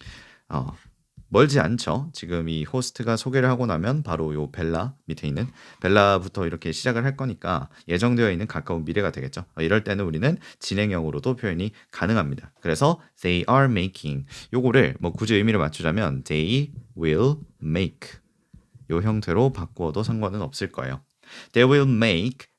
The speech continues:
healthy and delicious snacks. And they will tell us about them.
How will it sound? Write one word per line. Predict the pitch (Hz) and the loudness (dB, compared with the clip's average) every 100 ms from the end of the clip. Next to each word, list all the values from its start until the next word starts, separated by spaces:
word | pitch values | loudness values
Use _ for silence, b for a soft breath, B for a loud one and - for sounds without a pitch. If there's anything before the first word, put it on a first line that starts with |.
| - | -6
healthy | 104 101 - 139 | -6 -4 -6 -4
and | 87 82 | -4 -4
delicious | 80 80 82 - 123 - | -2 -2 -2 -4 -4 -4
snacks. | 85 - - - - _ _ _ _ _ _ _ B B B B B | -8 -10 -10 -10 -10 _ _ _ _ _ _ _ B B B B B
And | 104 98 | -2 2
they | 101 135 | 4 4
will | 135 87 87 104 | 6 4 4 -2
tell | - 127 139 | -4 -2 -2
us | 87 82 | -4 -4
about | 73 73 71 - | -4 -4 -6 -8
them. | 71 69 | -8 -8